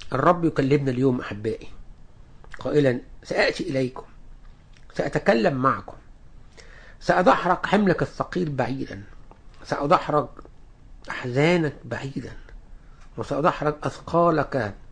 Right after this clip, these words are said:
من على كاهلك بعيدا." ولا يزال الرب يتكلم في كل يوم، ويعدك بأنه سيجعلك يس-، تشرق لو قمت، أي أمنت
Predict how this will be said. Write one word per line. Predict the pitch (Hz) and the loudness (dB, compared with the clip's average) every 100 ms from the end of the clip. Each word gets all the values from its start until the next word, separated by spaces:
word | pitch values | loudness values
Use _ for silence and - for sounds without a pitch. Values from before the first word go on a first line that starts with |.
| - | -6
من | 123 | -2
على | 113 123 | -2 -2
كاهلك | - 120 139 139 - | -2 0 0 0 -4
بعيدا." | - 104 131 123 - - - - - - - - - - | -8 -6 -6 -6 -10 -10 -12 -16 -18 -16 -14 -14 -14 -4
ولا | 131 160 208 | 2 4 4
يزال | 196 220 214 | 8 6 6
الرب | 151 165 165 | 2 0 0
يتكلم | 151 131 - 143 147 131 120 | -2 -2 -2 -2 0 -2 -4
في | - | -10
كل | 139 131 | -8 -4
يوم، | 120 117 90 - - - - - - - - - | -2 -2 -6 -14 -16 -16 -14 -16 -18 -20 -20 -8
ويعدك | 123 160 196 156 120 - - - - - - | -2 4 4 4 0 -8 -16 -18 -20 -16 -4
بأنه | 147 139 | 0 2
سيجعلك | 131 139 127 135 190 - | 0 -2 2 4 4 2
يس-، | 143 175 - - - - | -2 -4 -6 -18 -18 -6
تشرق | 185 - 160 - 156 151 - - | -4 -2 -4 0 2 0 -4 -4
لو | 135 | -2
قمت، | 135 - 233 143 - - - - - | 0 2 2 2 -4 -18 -20 -10 -4
أي | 135 - | -4 -2
أمنت | 139 160 127 - | 0 0 -2 -10